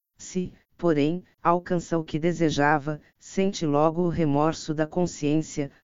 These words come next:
porque obedeceu à sua paixão, que nada vale para alcançar a paz que almejava.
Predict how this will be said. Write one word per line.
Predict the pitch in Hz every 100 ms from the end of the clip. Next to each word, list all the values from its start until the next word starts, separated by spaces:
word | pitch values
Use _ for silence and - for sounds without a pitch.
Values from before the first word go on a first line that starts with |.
| _
porque | 180 160 180
obedeceu | 175 165 156 156 - 165
à | 156
sua | 151 - 170
paixão, | 165 160 143 - 147 147 - _ -
que | 185
nada | 160 151 160 151
vale | 127 160 180 180
para | 165 160
alcançar | 160 160 170 151 151 151
a | 151
paz | 151 151 156 -
que | 180
almejava. | 165 165 160 139 123 120